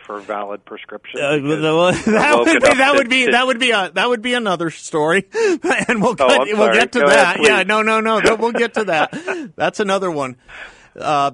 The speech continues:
Speaker 2: this is Christopher Rufo. Let me just read you what he wrote. But the point is this. I don't know that enough Americans realize how much this is going on. It's not just colleges and high schools. I call it the lab leak that has affected the rest of America.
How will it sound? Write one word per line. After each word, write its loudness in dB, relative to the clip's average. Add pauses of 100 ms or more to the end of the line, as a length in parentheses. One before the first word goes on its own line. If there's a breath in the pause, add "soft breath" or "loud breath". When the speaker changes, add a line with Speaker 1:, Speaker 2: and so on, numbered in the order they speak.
Speaker 2:
this -8
is -6
Christopher -6
Rufo. -4
Let -4
me -8
just -12
read -6
you -6
what -4
he -12
wrote. -8
But -4
the -8
point -2
is -6
this. -8
I 0
don't -2
know -2
that -4
enough -4
Americans -8
realize -6
how -6
much -10
this -14
is -18
going -12
on. -14
It's -18
not -4
just -14
colleges -8
and -20
high -6
schools. -8
I -16
call -6
it -12
the -18
lab -2
leak -12
that -10
has -14
affected -12
the -18
rest -8
of -12
America. -14